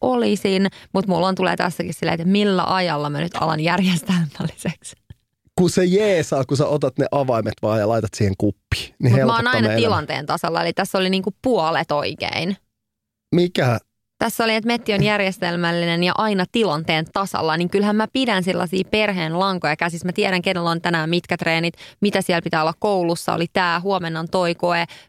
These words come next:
Speaker 1: pitää
Speaker 2: Joo.
Speaker 1: pakkaa nää eväät mukaan, koska niillä on joku, ne menee jonnekin retkelle. Mulla on kaikki tämmöiset niinku perheen langat. Sen lisäksi mä tiedän sun menot, mun menot. Ti,
Speaker 2: Joo.
Speaker 1: ti, ti, ti, ti.
Speaker 2: Okei, take it easy. Tossa
Speaker 1: Eli
Speaker 2: sä
Speaker 1: jos joskus
Speaker 2: mm.
Speaker 1: nyt jotkut yhdet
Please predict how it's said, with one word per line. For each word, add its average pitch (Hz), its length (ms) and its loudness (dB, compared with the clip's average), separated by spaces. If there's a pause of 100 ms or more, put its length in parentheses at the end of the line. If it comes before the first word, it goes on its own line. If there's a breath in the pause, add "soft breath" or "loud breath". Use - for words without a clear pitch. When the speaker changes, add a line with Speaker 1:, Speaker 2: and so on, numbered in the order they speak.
Speaker 1:
pitää 120 260 4
Speaker 2:
Joo. 104 100 0
Speaker 1:
pakkaa 160 360 -2
nää 175 340 0
eväät 170 460 -2
mukaan, 165 340 -2
koska 170 240 -4
niillä 170 260 -2
on 160 80 -2
joku, 165 420 -2 (140)
ne 175 80 0
menee 165 240 0
jonnekin 156 420 -4 (280)
retkelle. 170 640 0 (240 loud breath)
Mulla 202 180 2
on 202 80 0
kaikki 233 360 -2
tämmöiset 185 440 -2
niinku 165 240 -2
perheen 180 480 0
langat. 165 320 -2
Sen 185 140 2
lisäksi 190 260 0
mä 180 60 0
tiedän 165 260 0
sun 202 300 0
menot, 147 300 0
mun 196 260 2
menot. 170 260 -4 (420)
Ti, 127 60 6
Speaker 2:
Joo. 226 120 4
Speaker 1:
ti, 175 140 0
ti, 190 180 0
ti, 165 180 -2
ti. 190 220 0 (300)
Speaker 2:
Okei, 95 260 0
take 110 220 0
it 113 220 2
easy. 87 180 -4 (600 loud breath)
Tossa 175 320 2
Speaker 1:
Eli 202 120 4
Speaker 2:
sä 214 60 4
Speaker 1:
jos 220 140 -2
joskus 233 480 0
Speaker 2:
mm. 226 60 -4
Speaker 1:
nyt 208 120 -2
jotkut 220 340 -2
yhdet 240 340 2